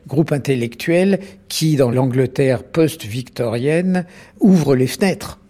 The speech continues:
en réalité. C'est le, le groupe dont Virginia Woolf est la figure emblématique. Et le même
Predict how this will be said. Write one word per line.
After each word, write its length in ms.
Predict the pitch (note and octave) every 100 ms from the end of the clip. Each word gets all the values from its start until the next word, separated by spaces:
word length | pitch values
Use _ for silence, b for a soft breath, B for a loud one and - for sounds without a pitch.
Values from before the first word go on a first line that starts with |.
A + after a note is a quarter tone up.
| -
en 100 | A#2+
réalité. 800 | G#2 A2+ A2 A2+ G2+ - F#2+ - B B B B
C'est 180 | - -
le, 260 | B2 A#2 A2
le 180 | A2 B2
groupe 360 | A2 E3 D#3+
dont 340 | B2+ C#3 B2+ A#2
Virginia 680 | G2 B2+ G2 A2+ A2+ A#2
Woolf 500 | A2+ C3+ E3+ D#3 - - B B
est 260 | - A2+ A2
la 140 | A#2
figure 420 | A#2 C#3+ B2 C#3+ C3
emblématique. 840 | A#2 B2+ C#3 C#3+ - E3 - - B B B _
Et 120 | -
le 200 | B2 D3
même 500 | D3 G3 A3+ B3+ A#3